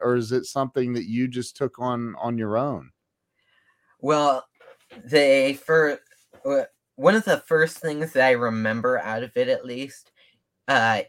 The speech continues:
Speaker 2: is they got me playing Cash Flow, basically since I could do, uh, eh, basically since I could add, uh, the game Cash Flow. So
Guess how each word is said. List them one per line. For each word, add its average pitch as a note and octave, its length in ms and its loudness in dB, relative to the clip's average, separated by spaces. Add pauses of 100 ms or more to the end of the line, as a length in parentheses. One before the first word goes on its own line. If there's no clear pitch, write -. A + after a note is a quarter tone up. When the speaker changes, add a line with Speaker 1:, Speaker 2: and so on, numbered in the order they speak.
Speaker 2:
is B2 420 0
they C#3 120 -6
got E3 160 -2
me C#3+ 120 -8
playing C3 400 -6
Cash B2 540 -4
Flow, F2 360 -6
basically C3+ 520 -4
since B2 320 -10
I A2 80 -2
could G#2+ 240 -10
do, A2 460 -8 (440)
uh, F#2 280 -6
eh, A#2 140 -4
basically D3 480 -4
since B2 260 -8
I G#2+ 60 -2
could G#2+ 200 -8
add, E2+ 300 -6 (1120)
uh, G#2 440 0 (840)
the B2 220 -4
game C#3 260 -10
Cash B2+ 260 -6
Flow. A#2 120 -10 (220)
So A#2+ 480 2